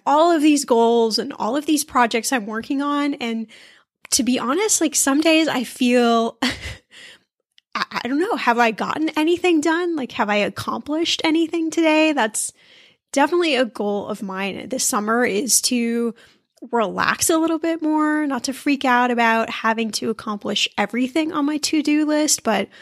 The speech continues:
I'm a person that is not naturally inclined to doing balance. <laughs>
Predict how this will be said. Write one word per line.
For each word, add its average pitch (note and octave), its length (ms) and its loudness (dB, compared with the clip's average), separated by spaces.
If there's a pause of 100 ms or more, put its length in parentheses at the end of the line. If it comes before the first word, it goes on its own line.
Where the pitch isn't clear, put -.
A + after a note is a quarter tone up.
(480)
I'm C4+ 160 4
a D#4 80 4
person C4+ 560 2
that G#3 380 -2 (800)
is B3 200 0
not A#3 500 0
naturally A#3 800 -2
inclined A3+ 680 -4 (100)
to D#4+ 400 0 (100)
doing B3 340 0
balance. B3+ 600 2 (240)
<laughs> D4 140 2